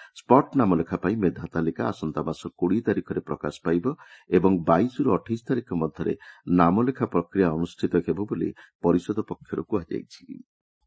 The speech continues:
ଯୁକ୍ତ ଦୁଇ ଇନଷ୍ଟାଣ୍ଟ ପରୀକ୍ଷା ଫଳ ପ୍ରକାଶ ପାଇଛି।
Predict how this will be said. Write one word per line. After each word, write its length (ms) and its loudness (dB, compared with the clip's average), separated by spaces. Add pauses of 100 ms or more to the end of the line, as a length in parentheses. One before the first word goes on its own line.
(840)
ଯୁକ୍ତ 360 4 (100)
ଦୁଇ 240 2
ଇନଷ୍ଟାଣ୍ଟ 480 0
ପରୀକ୍ଷା 360 0
ଫଳ 200 -2
ପ୍ରକାଶ 400 -2
ପାଇଛି। 340 -6